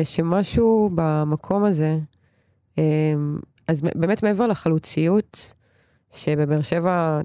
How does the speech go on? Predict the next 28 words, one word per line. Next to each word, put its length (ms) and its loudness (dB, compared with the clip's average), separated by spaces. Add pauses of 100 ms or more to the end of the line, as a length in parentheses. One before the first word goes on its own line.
(160)
כשאני 200 0
הגעתי 260 0
לשם, 300 -2
לא, 440 0 (560)
היו 160 4
אירועים 220 2
של 160 0
פואטרי 400 -2
סלאם, 440 0
היו 20 2
אירועים 360 2
כאלה, 420 0
אבל 180 0
לא, 340 0
לא, 560 2 (560)
לא, 120 2
לא 120 4
מצאתי 400 0
שם, 200 0
אה, 640 0 (300)
ככה, 440 -2
אירועי 300 0
שירה 380 -2
שהם, 340 0
אה, 440 0 (580)
פרופר 320 -2
שירה. 440 -2 (600)
אה, 60 -2